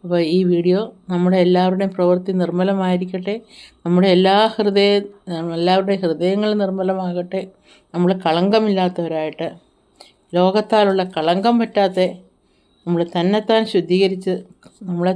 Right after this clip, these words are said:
തന്നെത്താൻ കാത്തുകൊള്ളേണ്ടത് വളരെ അത്യാവശ്യമായിട്ടുള്ള കാര്യമാണ്. ഇതൊക്കെ നമ്മൾ ചെയ്യുക. അപ്പോഴാണ് ദൈവം നമ്മളിൽ പ്രസാദിക്കുന്നത്, നമ്മുടെ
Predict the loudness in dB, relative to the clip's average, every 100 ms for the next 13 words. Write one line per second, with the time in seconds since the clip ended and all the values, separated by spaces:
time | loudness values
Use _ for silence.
0 | -2 -2 -2 -2 -4 -6 -10 -8 -4 -4
1 | -2 -4 -6 -14 _ _ _ -12 -8 -2
2 | -2 -2 -4 -4 -4 -6 -6 -6 -8 -10
3 | -12 -10 -10 -8 -8 -8 -10 -10 -10 -10
4 | -8 -10 -8 -10 -10 -10 -10 -12 -16 _
5 | _ _ _ -20 -10 -2 0 0 -2 -4
6 | -6 -6 -6 -8 -10 -10 -8 -4 -4 -4
7 | -8 -8 -8 -10 -12 -16 -14 -10 -8